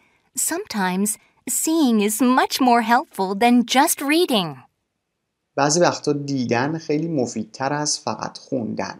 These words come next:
Speaker 2: هست. خب، مجدد به سوالات برمیگردیم. سوال اول، What is this story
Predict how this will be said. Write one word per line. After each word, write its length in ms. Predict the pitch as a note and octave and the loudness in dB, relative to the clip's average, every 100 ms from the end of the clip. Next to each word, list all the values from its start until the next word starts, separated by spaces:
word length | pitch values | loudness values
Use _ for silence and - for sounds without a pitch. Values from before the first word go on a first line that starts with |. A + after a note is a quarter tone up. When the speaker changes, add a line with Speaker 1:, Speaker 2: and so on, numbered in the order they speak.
| - | -20
Speaker 2:
هست. 520 | - - - - - _ _ _ _ _ _ _ _ _ | -6 -2 -2 -4 -14 _ _ _ _ _ _ _ _ _
خب، 100 | - _ | -20 _
مجدد 800 | C#3 C3+ C3+ A2+ - A2+ A#2 A#2+ - _ _ | -8 -2 -2 -2 -4 -4 -4 -8 -18 _ _
به 60 | A2 | -4
سوالات 520 | - G#1+ G1+ G1+ - | -2 -2 -4 -6 -10
برمیگردیم. 640 | - - _ _ _ _ _ _ _ _ _ _ _ _ _ _ | -16 -16 _ _ _ _ _ _ _ _ _ _ _ _ _ _
سوال 300 | - C#3 C3+ | -2 2 2
اول، 600 | B2 A2+ A#2+ C3+ F3 F#3 | 2 2 2 2 2 2
What 200 | C#3 D#3+ | 2 2
is 40 | D#3 | 0
this 220 | C3 B2+ - - | 0 2 2 0
story 300 | B2 A#2+ | 0 0